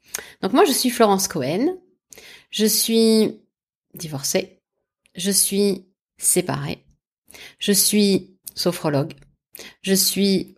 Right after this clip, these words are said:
psychanalyste, je suis praticienne en psychothérapie. J'expérimente le chemin fabuleux de ma vie depuis mes ruptures. J'ai eu la chance d'être guidée pendant vingt ans par d'excellents thérapeutes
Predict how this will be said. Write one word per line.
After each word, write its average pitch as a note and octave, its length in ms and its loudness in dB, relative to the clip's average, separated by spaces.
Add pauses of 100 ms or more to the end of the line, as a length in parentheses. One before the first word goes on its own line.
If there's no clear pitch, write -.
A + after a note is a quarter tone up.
(140)
psychanalyste, - 840 -2 (540)
je F#3 120 -4
suis G3 440 0
praticienne F3 500 -2
en - 20 -6
psychothérapie. - 720 -10 (680)
J'expérimente A3+ 1040 4
le F#3+ 80 2
chemin F#3 420 2
fabuleux F3 560 -2
de D#3+ 120 -2
ma D3 140 0
vie D3+ 260 -12 (340)
depuis F3 720 -6 (180)
mes E3 140 -6
ruptures. F3+ 580 -10 (760)
J'ai B3+ 200 4
eu C#4 40 4
la A#3+ 160 6
chance B3+ 320 2
d'être F#3+ 200 2
guidée F#3+ 380 4
pendant E3+ 440 -2
vingt E3+ 340 -2
ans F#3 200 -2
par D3+ 260 -10
d'excellents E3 720 -4 (560)
thérapeutes - 920 -10